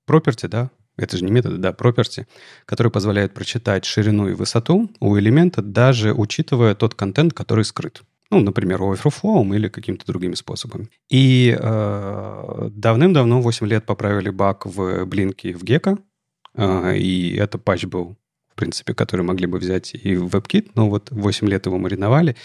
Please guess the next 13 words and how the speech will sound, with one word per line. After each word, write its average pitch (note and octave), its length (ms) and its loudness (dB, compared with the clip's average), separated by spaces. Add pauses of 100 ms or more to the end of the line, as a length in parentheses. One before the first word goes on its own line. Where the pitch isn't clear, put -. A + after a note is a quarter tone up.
(240)
и A2 60 -4
сейчас B2+ 340 -2
как - 320 -6
есть, A#2 440 -2 (200)
просто G2+ 220 -6
там G#2+ 160 2
есть G#2 220 -2
ссылка A2 360 2
на E2+ 100 -8
патч C3 320 -2
в - 80 -20
самом F2+ 300 -6
изменении, F2+ 560 -6